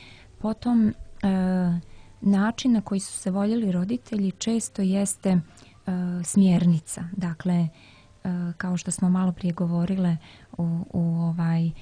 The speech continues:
negdje ukoliko su se roditelji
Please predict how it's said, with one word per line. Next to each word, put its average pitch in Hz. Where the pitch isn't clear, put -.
negdje 180
ukoliko 190
su -
se -
roditelji 185